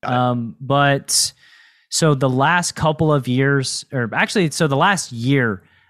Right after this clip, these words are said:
Speaker 2: I've put in, like, twelve thousand hands. Like, I've played minimal volume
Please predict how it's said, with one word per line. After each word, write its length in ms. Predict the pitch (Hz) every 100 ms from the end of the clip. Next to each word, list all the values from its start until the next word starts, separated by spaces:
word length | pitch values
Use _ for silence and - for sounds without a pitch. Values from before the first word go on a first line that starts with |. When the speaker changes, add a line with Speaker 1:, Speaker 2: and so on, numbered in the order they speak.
| _
Speaker 2:
I've 340 | 123 127 127 -
put 140 | 156
in, 180 | 147 139
like, 240 | 120 104 -
twelve 320 | - 139 127
thousand 320 | 110 107 87
hands. 380 | 95 80 76 - _
Like, 180 | 107 104
I've 180 | 107
played 320 | - 120 110 98
minimal 400 | 101 151 180 160
volume 540 | 131 127 127 123 117